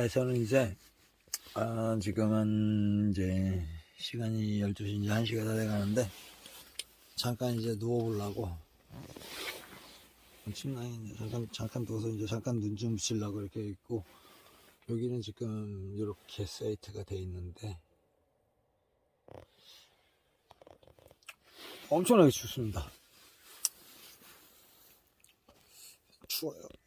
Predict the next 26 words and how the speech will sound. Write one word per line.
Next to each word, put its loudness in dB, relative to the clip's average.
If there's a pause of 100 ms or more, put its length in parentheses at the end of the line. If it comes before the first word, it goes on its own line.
(260)
어, 6 (160)
지-, 6 (1600)
난로는 6
없고, 4 (1200)
촛불을 8
좀 -2
켜면은 0
그나마 6
좀 -2
공기가 0
좀 -6
데워질 4
것 -2
같아갖고, -4 (1600)
초를 4
갖고 -2
왔는데, -2
양초가 -2
제 -4
친구 -8
집에 -6
좀 -4
많이 -4
있어갖고 -6
갖고 -8
왔는데, -6